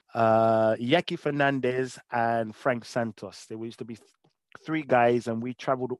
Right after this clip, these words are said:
all over the world, you know? And there was this one time we were in this hotel. We was at this festival, and, uh,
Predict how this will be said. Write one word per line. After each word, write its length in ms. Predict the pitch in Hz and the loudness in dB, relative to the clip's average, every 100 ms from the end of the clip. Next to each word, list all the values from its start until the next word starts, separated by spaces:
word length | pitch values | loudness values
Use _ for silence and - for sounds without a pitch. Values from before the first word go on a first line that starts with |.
| - | -6
all 280 | 147 131 | 0 2
over 160 | 120 110 | 2 -2
the 60 | 104 | -6
world, 360 | 104 90 87 - _ _ _ - _ - | -8 -10 -16 -20 _ _ _ -20 _ -10
you 120 | 110 | -6
know? 220 | 110 120 - - - - - - _ | -4 -6 -12 -20 -20 -20 -20 -20 _
And 460 | 139 135 135 127 127 | 2 4 4 2 2
there 120 | 151 | 2
was 120 | 151 | 2
this 120 | 139 123 | -4 -4
one 260 | 131 131 | -2 -2
time 280 | - 123 113 | -4 -4 -4
we 60 | 110 | -6
were 40 | |
in 60 | 113 | -10
this 120 | 107 | -12
hotel. 520 | - 113 - 113 101 - _ _ _ | -10 -12 -8 -6 -6 -8 _ _ _
We 60 | 127 | -6
was 120 | 123 | -2
at 80 | 131 | -2
this 120 | 123 | -4
festival, 540 | - 147 - 113 104 104 - - - - _ - | -2 -2 -2 -6 -6 -8 -16 -20 -20 -20 _ -6
and, 800 | 123 123 120 117 117 113 113 113 | -4 2 2 4 4 2 0 0
uh, 120 | 113 | 0